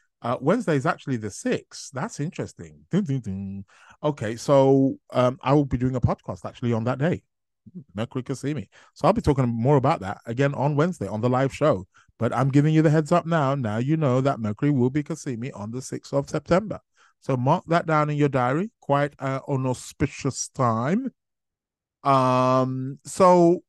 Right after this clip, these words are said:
uh, what else I wanna talk about? Now, then, now I wanna talk about the Venus. Uh, Venus is now, um, you know, s-, as I'm speaking to you, she's stationary,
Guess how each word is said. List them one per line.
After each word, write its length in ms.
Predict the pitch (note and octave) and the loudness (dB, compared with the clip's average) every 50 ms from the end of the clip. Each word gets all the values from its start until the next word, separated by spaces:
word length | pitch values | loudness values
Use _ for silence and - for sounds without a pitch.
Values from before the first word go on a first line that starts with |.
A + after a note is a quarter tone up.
| _ _ - | _ _ -2
uh, 760 | D3+ D#3 D#3+ D#3+ D#3+ D#3+ D#3 D#3+ D#3+ D#3+ D#3+ D#3+ D#3+ D#3+ D#3+ | 0 2 4 4 4 4 4 4 2 2 2 4 4 2 2
what 240 | D#3+ - E3+ F3 E3+ | 0 0 0 2 2
else 200 | D#3+ D3+ C#3+ - | 2 2 0 -2
I 60 | C#3+ | -4
wanna 160 | B2 B2 B2 A2+ | -6 -6 -6 -8
talk 180 | - B2 - | -8 -8 -8
about? 240 | A#2+ A#2 A2 - - | -6 -6 -6 -6 -4
Now, 200 | D3 D3+ D3+ - | -2 -2 -2 -2
then, 240 | C#3 C#3+ D#3+ E3+ F3 E3+ - | 0 0 0 0 0 -4 -6
now 240 | D#3 D3 E3 F3 F3+ | -4 -2 0 2 2
I 80 | F3+ | 2
wanna 180 | F3 E3+ D#3+ D3 | 2 2 0 -2
talk 200 | - D#3+ D3 - | -2 -4 -4 -2
about 180 | C#3 C#3 A#2+ | -2 -4 -2
the 80 | A#2+ A#2+ | -4 -6
Venus. 560 | A2+ A#2+ A2 G2+ F#2+ E2+ D2 - - - - _ _ _ _ _ _ _ _ _ _ - | -6 -4 -6 -6 -6 -10 -12 -16 -20 -20 -20 _ _ _ _ _ _ _ _ _ _ -4
Uh, 380 | - C3+ C3+ C3 C3 C3 C3 C3 - - | 0 2 4 4 4 4 2 0 -2 -8
Venus 460 | A#2 C3+ E3 E3+ E3+ E3 D3 - - | -6 -4 -2 -2 -2 -2 -4 -4 -6
is 120 | D3 B2+ | -6 -4
now, 540 | C3+ C#3+ C3+ C3+ C3+ C3+ C3+ C3 C3+ C3 - - | -2 -2 0 0 0 0 0 -2 -2 -6 -8 -8
um, 640 | A#2 A#2 A2+ G#2+ G#2 G#2 G2+ G2+ G2 G2 G2 G2 - _ _ _ _ _ _ _ _ _ _ _ _ _ _ | -8 -6 -4 -4 -4 -6 -6 -8 -10 -10 -12 -14 -16 _ _ _ _ _ _ _ _ _ _ _ _ _ _
you 140 | - B2+ A#2+ | -8 -6 -4
know, 300 | A2+ G2 F2+ F2+ E2+ - _ _ _ _ _ | -4 -6 -8 -10 -16 -20 _ _ _ _ _
s-, 200 | - - - - _ _ _ - A#2 A#2 G2+ E2+ | -16 -16 -16 -16 _ _ _ -18 -16 -14 -10 -6
as 180 | A2+ A2 G2 | -6 -6 -6
I'm 100 | G#2+ F#2 | -8 -10
speaking 320 | - - C3 A#2 G#2 G#2+ - | -10 -8 -8 -6 -6 -8 -8
to 120 | - G#2 | -8 -8
you, 80 | G2+ F#2+ | -8 -8
she's 220 | - - F#2+ - | -10 -12 -14 -14
stationary, 800 | - - G#2 G#2 A2 G#2 - A#2 G#2 F#2 F2+ F2+ G2 A2 A#2 | -12 -10 -8 -8 -8 -8 -10 -12 -12 -10 -10 -10 -10 -12 -12